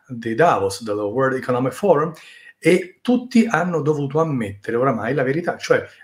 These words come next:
il nuovo ordine mondiale è morto. Diceva addirittura Bonino: "Non funziona più nulla di tutte quelle istituzioni internazionali che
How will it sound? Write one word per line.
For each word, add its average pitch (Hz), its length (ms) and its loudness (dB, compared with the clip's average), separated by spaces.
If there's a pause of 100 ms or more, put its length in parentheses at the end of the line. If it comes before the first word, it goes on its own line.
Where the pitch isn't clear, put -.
(120)
il 127 120 -6
nuovo 180 460 4
ordine 139 300 2
mondiale 117 480 -2
è 127 100 -6
morto. 104 380 -8
Diceva 127 280 2
addirittura 135 440 2
Bonino: 139 560 -2
"Non 170 280 0
funziona 180 680 0
più 208 160 -2
nulla 185 260 0
di 113 140 -4
tutte - 320 -10
quelle 143 240 -2
istituzioni 139 840 -2
internazionali 131 840 -4
che 123 260 -4